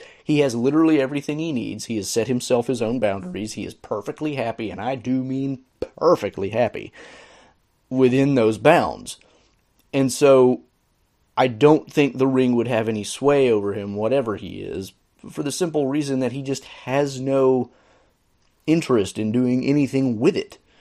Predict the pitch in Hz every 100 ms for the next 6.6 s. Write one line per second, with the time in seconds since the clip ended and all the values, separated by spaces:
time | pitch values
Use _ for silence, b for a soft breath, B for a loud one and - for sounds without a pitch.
0 | b b b b b _ - 127 123 -
1 | 127 101 104 113 107 101 101 101 120 95
2 | 90 95 - 107 92 95 95 117 101 92
3 | 92 92 101 95 101 92 107 101 98 131
4 | 147 131 127 117 117 104 - 110 101 92
5 | 95 107 104 95 98 90 - 92 87 -
6 | 110 110 - 113 107 92